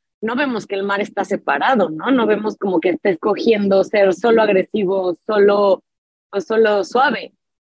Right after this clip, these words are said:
Te puede sanar y te puede matar, ¿no? Entonces,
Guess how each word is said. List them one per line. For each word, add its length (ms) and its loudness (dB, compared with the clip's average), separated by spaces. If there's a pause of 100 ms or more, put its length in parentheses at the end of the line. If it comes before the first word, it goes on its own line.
(120)
Te 80 -6
puede 300 0
sanar 640 -8
y 120 -4
te 140 -4
puede 320 0
matar, 560 -4 (280)
¿no? 320 -6
Entonces, 680 0